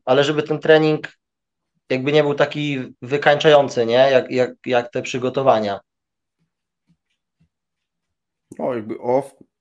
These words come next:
Speaker 2: off pozwala właśnie na, e, eksplorację nowych technik, nowych rozwiązań, nowych strategii, uczenia się jakichś nowych rzeczy, budowanie, poszerzanie bazy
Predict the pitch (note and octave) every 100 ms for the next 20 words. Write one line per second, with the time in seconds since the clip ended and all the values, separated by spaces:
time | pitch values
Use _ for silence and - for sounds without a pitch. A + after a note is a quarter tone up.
0 | _ - A#2+ C3+ C3 A#2 A2+ A2+ A2+ A2
1 | G#2 G#2 - G#2 G2 F#2+ F#2+ - _ _
2 | _ _ _ _ _ - F2 F2+ F2+ F2+
3 | F2+ F2+ F2+ - G#2 - A2 G#2+ G#2 G#2
4 | A2+ G#2 G2 F#2+ F#2 - _ _ _ _
5 | _ _ _ A2 G#2+ G2+ G2+ A2 G#2+ -
6 | G2+ G#2+ G2 G#2 F#2+ G#2 G2 G2+ G2+ G2+
7 | G2+ G2+ _ _ - - - G2 G2+ G2
8 | G2+ G#2 G2+ A2+ - A2 G#2 - G2 -
9 | G#2+ G#2+ G2+ F#2+ - G#2+ C3 _ _ _
10 | _ _ _ _ _ _ _ - G2+ G#2
11 | G#2+ G2+ - G#2 A2 A2 G#2+ G2+ G2+ G2+
12 | G2+ C#3